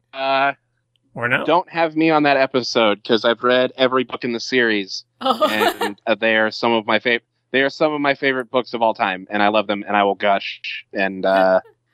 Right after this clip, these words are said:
Speaker 2: But that's
Speaker 1: yeah.
Speaker 2: what we want. Maybe we should have you on for those when we do them.
Speaker 1: I've reread the first one, like, four times, so
Speaker 2: Give you an excuse to read it a fifth time.
Speaker 1: Yeah, it would. Anyway, uh, this
Speaker 3: <laughs>
Speaker 1: book. Um,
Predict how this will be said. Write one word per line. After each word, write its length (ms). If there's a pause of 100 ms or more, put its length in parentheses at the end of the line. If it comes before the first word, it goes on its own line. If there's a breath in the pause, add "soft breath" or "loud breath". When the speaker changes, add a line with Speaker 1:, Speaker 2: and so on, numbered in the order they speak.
(180)
Speaker 2:
But 100
that's 160
Speaker 1:
yeah. 120
Speaker 2:
what 60
we 80
want. 520
Maybe 160
we 160
should 400 (240)
have 240
you 140
on 140
for 160
those 320
when 100
we 100
do 180
them. 220 (1200 soft breath)
Speaker 1:
I've 160
reread 280
the 80
first 260
one, 280 (360)
like, 160
four 220
times, 600 (120)
so 420 (920)
Speaker 2:
Give 200
you 80
an 80
excuse 300
to 100
read 100
it 80
a 60
fifth 220
time. 280 (640)
Speaker 1:
Yeah, 160
it 80
would. 180 (160)
Anyway, 360 (140)
uh, 280
this 180
Speaker 3:
<laughs> 40
Speaker 1:
book. 240 (180)
Um, 460